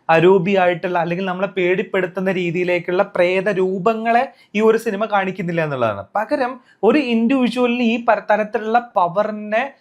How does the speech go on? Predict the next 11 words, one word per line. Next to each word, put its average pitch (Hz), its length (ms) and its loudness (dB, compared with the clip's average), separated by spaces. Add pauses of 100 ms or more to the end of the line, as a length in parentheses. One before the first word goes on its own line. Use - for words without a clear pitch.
(220)
ആ, 143 140 0
എക്സ്പീരിയൻസ് 247 800 -2
ചെയ്യാൻ 233 280 0
പറ്റുകയും 208 580 -2 (240)
അല്ലെങ്കിൽ 208 280 2
അതിന്റെ 220 280 2
പ്രസൻസ് 233 520 -2
അയാൾക്ക് 226 320 0
മനസ്സിലാവുകയും 208 680 -2
ചെയ്യുക 190 240 -2
എന്നുള്ളതാണ്. 120 540 -4